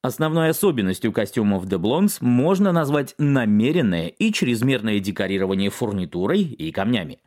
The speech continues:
Если стразы, то в три слоя, если шипы, то по тысяче на сантиметр, если цепи, то несколько километров на костюм.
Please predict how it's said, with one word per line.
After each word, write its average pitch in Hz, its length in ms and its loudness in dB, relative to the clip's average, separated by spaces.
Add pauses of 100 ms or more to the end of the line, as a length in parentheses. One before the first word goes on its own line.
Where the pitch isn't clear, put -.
Если 139 320 0
стразы, 185 480 0
то 92 260 -2
в - 80 -12
три 92 160 -2
слоя, 135 560 0
если 95 380 -2
шипы, 110 340 -2
то 98 220 -2
по 87 180 -4
тысяче 113 540 -2
на 98 100 0
сантиметр, 113 560 0
если 101 400 -2
цепи, 180 380 0
то 139 240 0
несколько 127 680 2
километров 120 640 0
на 101 100 -2
костюм. 82 480 -6